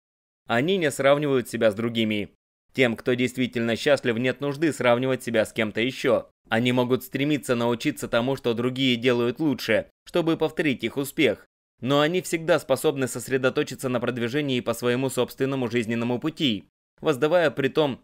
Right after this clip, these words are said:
должное чужим успехам. Им не нужны нездоровые отношения. Нездоровые личные отношения — это далеко не только очевидное зло наподобие физического насилия и ругани,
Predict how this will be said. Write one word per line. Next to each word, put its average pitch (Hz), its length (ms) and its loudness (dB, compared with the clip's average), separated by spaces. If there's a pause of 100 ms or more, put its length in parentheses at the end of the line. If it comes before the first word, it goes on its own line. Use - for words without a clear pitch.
должное 131 540 2
чужим 120 340 0
успехам. 113 600 0 (300)
Им 113 240 0
не 113 100 2
нужны 113 340 0
нездоровые 120 600 2
отношения. 107 680 -2 (420)
Нездоровые 135 640 2
личные 120 400 0
отношения — 120 560 -2
это 113 140 -4
далеко 123 340 -2
не 139 120 -2
только 135 340 -2
очевидное 120 560 0
зло 135 200 -2
наподобие 117 560 0
физического 120 640 -4
насилия 117 480 0
и 123 180 -2
ругани, 113 580 0